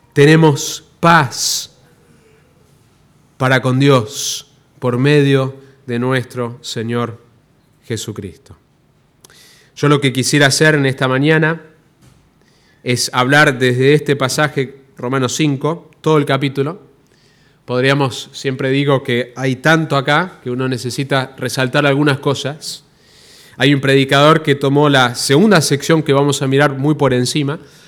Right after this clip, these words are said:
y pasó cinco sermones solamente en esa sección, ¿sí? Hoy vamos a hacer un sermón de todo el capítulo, pero quiero mostrar que nuestra justificación, que, que hablamos la semana pasada, si no estuviste la semana pasada, está la grabación en el internet para que lo puedas escuchar,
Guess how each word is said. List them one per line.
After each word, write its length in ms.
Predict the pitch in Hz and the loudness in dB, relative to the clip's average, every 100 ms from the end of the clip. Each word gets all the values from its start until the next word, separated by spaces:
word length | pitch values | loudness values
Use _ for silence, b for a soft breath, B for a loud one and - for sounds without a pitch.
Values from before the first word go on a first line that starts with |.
| B | B
y 80 | 117 | -8
pasó 260 | 127 160 | -2 -2
cinco 460 | 147 - - 190 185 | -2 -2 0 2 0
sermones 460 | - 147 170 180 170 | 0 0 2 2 2
solamente 640 | 165 156 170 170 160 165 B B | 2 2 0 0 -2 -2 B B
en 100 | 120 | -2
esa 220 | 147 135 123 | 0 0 -4
sección, 500 | 127 - 160 110 - - _ - | -6 2 2 2 -4 -20 _ -14
¿sí? 300 | 123 156 - | -10 -10 -8
Hoy 120 | 123 135 | -2 0
vamos 220 | 135 127 | 0 -4
a 40 | |
hacer 140 | 127 147 | -4 -2
un 160 | 156 | -2
sermón 400 | 135 143 147 151 151 B B B | -2 -2 0 -2 -6 B B B
de 140 | 117 110 | -10 0
todo 180 | 147 | 2
el 80 | 139 | 4
capítulo, 500 | 131 127 147 127 120 | 2 2 0 0 -2
pero 220 | 123 127 | 0 0
quiero 300 | - 170 160 B B B B | 2 4 2 B B B B
mostrar 360 | 139 139 170 156 | -2 2 2 4
que 100 | 156 | 4
nuestra 460 | 156 185 214 202 | 6 6 4 2
justificación, 880 | 190 185 180 165 156 160 151 196 185 | 2 2 0 -2 -4 -4 0 2 2
que, 240 | 151 147 B B | 0 -4 B B
que 100 | - | 0
hablamos 340 | 156 170 202 180 | 4 6 4 2
la 80 | 156 | 0
semana 320 | 165 170 165 | -2 -2 -2
pasada, 320 | 147 175 175 | -2 -2 -2
si 100 | 160 | -4
no 80 | 160 | -8
estuviste 380 | - 165 180 160 | -4 -6 -4 -6
la 80 | |
semana 260 | 143 156 156 | -4 -4 -2
pasada, 500 | 143 160 160 165 B B B | -4 -2 -2 -2 B B B
está 260 | 127 165 170 | -2 2 4
la 100 | 160 | 6
grabación 500 | 147 143 - 170 160 | 4 2 2 0 2
en 60 | |
el 60 | 143 | 0
internet 500 | 139 139 151 170 165 | -2 -2 0 0 -2
para 160 | 123 | -8
que 100 | 123 | -6
lo 100 | 123 | -6
puedas 280 | 123 147 131 | -2 -2 -2
escuchar, 640 | 131 - - 156 160 - | -6 -10 -4 -2 -2 -10